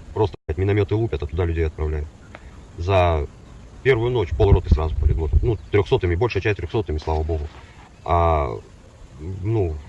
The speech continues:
двухсотых тоже хватало. А Сеня только что орёт, ну, наш командир роты. «Вперёд, вперёд!» Ну, я тоже понимаю, что ему, скорее всего, как я потом уже понимал, что ему давал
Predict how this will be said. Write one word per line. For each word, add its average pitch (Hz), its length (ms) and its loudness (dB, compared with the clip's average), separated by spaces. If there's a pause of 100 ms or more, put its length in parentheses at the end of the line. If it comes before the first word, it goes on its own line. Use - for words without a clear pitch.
(240)
двухсотых 104 400 0
тоже 90 220 4
хватало. 76 300 -2 (1300)
А 120 140 2
Сеня 113 260 2
только 78 200 -6
что 82 180 0
орёт, 87 180 2 (100)
ну, 80 140 -2 (140)
наш 76 260 -4
командир 92 320 0
роты. 87 260 -2 (420)
«Вперёд, 110 260 4
вперёд!» 90 320 0
Ну, 98 100 0
я 135 80 0
тоже 156 180 2
понимаю, 92 280 2
что - 120 -6
ему, 87 140 0
скорее 92 220 0
всего, 78 220 -2
как 92 180 -2
я 92 80 -2
потом 104 240 0
уже 76 120 -4
понимал, 80 280 -4
что - 120 -8
ему 85 120 -2
давал 95 220 2